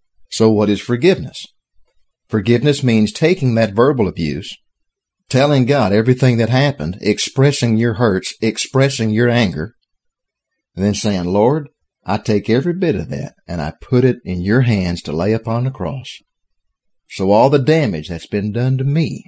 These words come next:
from that verbal abuse will be healed." What about sexual abuse? Forgiveness is not about ignoring the abuse. It's not about getting over it. It's not about condoning it. It's not about accepting it.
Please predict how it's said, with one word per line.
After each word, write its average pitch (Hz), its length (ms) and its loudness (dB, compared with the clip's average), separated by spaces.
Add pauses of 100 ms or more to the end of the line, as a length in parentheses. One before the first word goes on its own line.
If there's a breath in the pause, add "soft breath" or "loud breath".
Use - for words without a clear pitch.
from 123 280 2
that 123 180 2
verbal 113 360 0
abuse - 500 -8 (520)
will 101 200 -2
be 104 200 0
healed." 107 440 -2 (1400)
What 110 180 2
about 104 240 0
sexual 107 480 -2
abuse? - 480 -10 (1400)
Forgiveness 117 480 0
is 98 160 -2
not 110 220 2
about 120 260 2
ignoring 120 480 4
the 123 140 4
abuse. 131 560 0
It's - 180 -2
not 104 220 2
about 107 260 0
getting 117 320 2
over 120 300 4
it. 98 180 -6
It's 98 220 0
not 110 180 4
about 113 300 2
condoning 123 500 2
it. 180 220 -4
It's - 180 -2
not 101 200 2
about 113 260 2
accepting 147 500 0
it. 180 180 -2